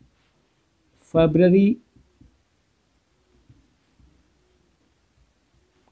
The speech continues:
कब बनेगी इसकी date, payment date? जनवरी,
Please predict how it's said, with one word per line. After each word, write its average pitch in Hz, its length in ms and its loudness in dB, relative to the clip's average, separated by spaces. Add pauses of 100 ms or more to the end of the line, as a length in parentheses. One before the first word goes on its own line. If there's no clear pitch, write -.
कब 175 200 2
बनेगी 185 400 2
इसकी 190 220 -2
date, 190 280 4
payment 175 300 2
date? 220 220 2 (840)
जनवरी, 175 460 6